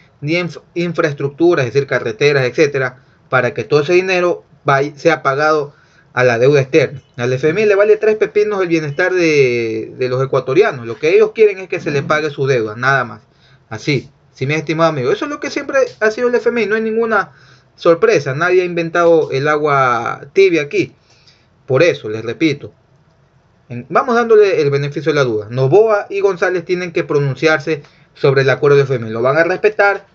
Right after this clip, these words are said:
lo van a seguir o van a conversar para cambiar la, se puede decir, las condiciones? Porque si yo fuera presidente, yo voy directamente con mi ministro de Finanzas,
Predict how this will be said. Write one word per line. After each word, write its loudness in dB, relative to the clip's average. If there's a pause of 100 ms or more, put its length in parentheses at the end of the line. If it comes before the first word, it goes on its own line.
lo 0
van 0
a 2
seguir 2 (300)
o 4
van 2
a -2
conversar 0 (960)
para -2
cambiar -2 (300)
la, 0
se -6
puede 0
decir, -2
las -2
condiciones? -4
Porque -6
si -8
yo 2
fuera 2
presidente, -2 (380)
yo 4
voy 6
directamente -2
con -4
mi -6
ministro -2 (340)
de -4
Finanzas, -2